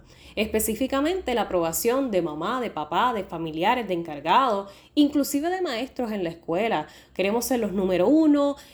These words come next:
en el deporte, queremos ser los nuevo-, número uno en las artes, en la música, queremos ser los mejores académicamente, sacar las mejores notas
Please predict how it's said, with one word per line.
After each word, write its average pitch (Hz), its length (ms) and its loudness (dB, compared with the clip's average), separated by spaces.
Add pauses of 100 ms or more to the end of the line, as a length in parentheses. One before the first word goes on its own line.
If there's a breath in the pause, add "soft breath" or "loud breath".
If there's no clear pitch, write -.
en 190 200 -2
el 165 120 -4
deporte, 175 520 -2
queremos 185 340 -6
ser 247 120 0
los 214 140 -6
nuevo-, 170 420 -2
número 185 300 -2
uno 226 160 0
en 247 120 -2
las 202 200 -2
artes, 190 540 -2
en 202 180 -2
la 156 140 -4
música, 185 560 0
queremos 170 300 -6
ser 269 120 -2
los 254 140 -4
mejores 220 340 -4
académicamente, 220 960 -2
sacar 165 260 -6
las 196 180 -2
mejores 240 360 -2
notas 254 520 -2